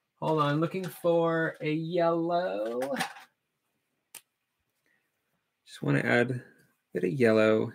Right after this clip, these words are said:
in the center. Well, okay, maybe just that one. Well, maybe that one too. Mm, I don't wanna go too crazy with it. I'll just leave it like that. These are, uh, Jane Davenport paint over pens, by the way. I didn't list that 'cause I didn't know I was gonna be using it. All right.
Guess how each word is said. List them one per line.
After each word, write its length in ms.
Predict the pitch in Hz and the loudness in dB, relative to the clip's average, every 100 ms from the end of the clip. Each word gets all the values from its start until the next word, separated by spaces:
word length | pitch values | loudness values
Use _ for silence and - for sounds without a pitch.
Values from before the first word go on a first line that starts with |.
| 156 | -6
in 160 | 127 | -4
the 120 | - - | -4 -6
center. 720 | - - - - 143 - - | -8 -8 -6 -4 -2 -2 0
Well, 140 | - | -2
okay, 140 | - - | -4 -4
maybe 220 | - - | -4 -6
just 140 | - | -6
that 120 | - 127 | -6 -4
one. 100 | 143 | 0
Well, 200 | 147 131 | 0 0
maybe 160 | 123 | -4
that 120 | - | -6
one 100 | - | -8
too. 260 | 123 135 131 _ _ _ _ _ _ _ _ _ _ _ _ _ _ _ _ _ 208 | -8 -8 -10 _ _ _ _ _ _ _ _ _ _ _ _ _ _ _ _ _ -4
Mm, 300 | 196 196 190 | 0 0 2
I 40 | |
don't 100 | 160 | 2
wanna 120 | - - | 2 -4
go 80 | - | -6
too 260 | - 107 | -6 -8
crazy 500 | 110 110 110 110 113 | 0 4 6 4 2
with 180 | 110 110 | 0 0
it. 40 | |
I'll 120 | 117 110 | -2 -4
just 160 | - | -6
leave 100 | 113 | -8
it 60 | - | -8
like 160 | - - | -6 0
that. 240 | 180 - _ - | 0 0 _ 0
These 160 | 139 | 4
are, 140 | 151 143 | 8 8
uh, 180 | 117 117 | 8 6
Jane 240 | 123 117 | 2 0
Davenport 500 | 117 113 113 110 - | 0 -2 0 0 -2
paint 140 | - 117 | -4 -2
over 140 | 120 | 0
pens, 240 | 135 131 131 | 0 -2 -2
by 100 | 135 | -2
the 100 | 143 | 0
way. 260 | 147 151 - _ _ - - - - | -2 -4 -10 _ _ -10 -8 -8 -6
I 60 | - | 0
didn't 180 | 120 117 | 2 2
list 180 | 123 | 4
that 180 | 175 185 | 6 6
'cause 100 | - | 6
I 60 | 123 | 6
didn't 120 | 135 | 6
know 60 | 143 | 4
I 20 | |
was 80 | 147 | 4
gonna 120 | 160 | 2
be 60 | 165 | 0
using 240 | 107 175 | -2 -4
it. 120 | - - _ _ _ _ - | -6 -10 _ _ _ _ 6
All 80 | 123 | 8
right. 200 | 101 | 8